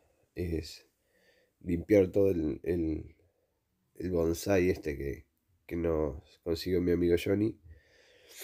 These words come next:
Les pido perdón por, por estar hablando así, ya que, bueno, cuando hice el, este video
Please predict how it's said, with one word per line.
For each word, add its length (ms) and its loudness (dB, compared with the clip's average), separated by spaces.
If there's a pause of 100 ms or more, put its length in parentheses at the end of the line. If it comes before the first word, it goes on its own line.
(340)
Les 160 0
pido 280 0
perdón 360 -2
por, 360 -6 (460)
por 160 -12
estar 240 -4
hablando 340 2
así, 220 -6
ya 220 -2
que, 440 -6 (460)
bueno, 320 0
cuando 260 0
hice 200 0
el, 200 -2
este 240 -4
video 400 4